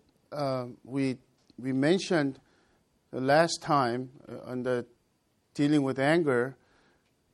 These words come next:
the idea was that this, the whole thing is not any,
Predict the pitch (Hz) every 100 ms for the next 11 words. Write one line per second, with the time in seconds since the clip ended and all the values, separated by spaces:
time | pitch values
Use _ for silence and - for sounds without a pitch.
0 | _ _ _ - 131 123 120 139 156 160
1 | 175 170 160 131 147 139 131 139 - 151
2 | 147 - 127 - 175 185 175 - 156 156
3 | 156 151 - _ _ _ _ _ _ _
4 | _ - 135 139 160 180 165 151 143